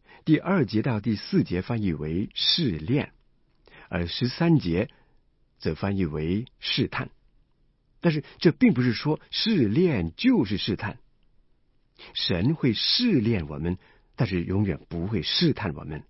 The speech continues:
十三节说得很清楚啊，“人被试探，不可说我是被神试探，因为神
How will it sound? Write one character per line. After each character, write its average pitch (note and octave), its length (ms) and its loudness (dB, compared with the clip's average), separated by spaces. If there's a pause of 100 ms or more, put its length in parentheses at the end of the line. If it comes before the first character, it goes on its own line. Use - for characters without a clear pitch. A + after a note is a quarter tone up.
(1120)
十 F#2 160 -2
三 G2 200 -2
节 D#2+ 120 -2
说 F2+ 160 -4
得 D#2 100 -8
很 D2+ 120 -6
清 G#2 160 0
楚 D#2+ 260 -8
啊 E2 200 -12 (220)
，“人 G2 360 2
被 C#3 180 6
试 C3 280 0
探， A#2+ 240 -4 (240)
不 F3+ 240 4
可 D#2+ 200 -4
说 C3 200 -2
我 D#2+ 180 -6
是 E2+ 140 -4
被 F2+ 180 0
神 E2 500 0
试 B2 200 -2
探， A2 220 -8 (760)
因 D#3+ 100 8
为 C3 120 4
神 A2+ 400 0